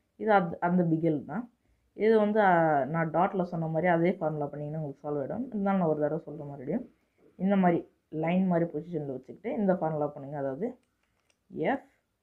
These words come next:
R, U, R prime, U prime, F prime பண்ணீங்கன்னா உங்களுக்கு yellow cross வந்துரும். Okay friends, இப்போ நம்ம வந்து fifth step பார்க்கலாம். fifth step என்னன்னா,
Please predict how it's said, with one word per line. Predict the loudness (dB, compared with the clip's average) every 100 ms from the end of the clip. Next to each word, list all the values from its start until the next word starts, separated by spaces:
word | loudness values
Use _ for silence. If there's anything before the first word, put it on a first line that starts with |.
| _ _ _ _ -8
R, | -2 2 0 -2 _ _ -12
U, | -8 -2 0 0 -4 -18 _ _ -8
R | -2 -2 -2 -8
prime, | -6 -6 -8 _ _ _ _ _ _ -6
U | -4 -4 -4
prime, | -2 -2 -8 _ _ _ _ _ _ _ -4
F | -4 -4 -10
prime | -12 -12 _ _ _ _ _ _ _
பண்ணீங்கன்னா | -6 -2 0 0
உங்களுக்கு | 0 -2 -4 -8 -8 _ _ _ _ _
yellow | -4 0 0
cross | -2 -6 -6
வந்துரும். | -12 -12 -14 -20 _ _ _ _ _ _ _ _ _ _ _ _ _ _ _ _ _ _ _ _ -6
Okay | -2 0
friends, | 2 2 2
இப்போ | 2
நம்ம | 4 4 4
வந்து | 4 4 4 2 -2 -10 _ _ -12
fifth | -10 -8 -6
step | -4 -2
பார்க்கலாம். | -4 -4 -6 -4
fifth | -6 -10 -4
step | -2 0
என்னன்னா, | -2 0 0 -2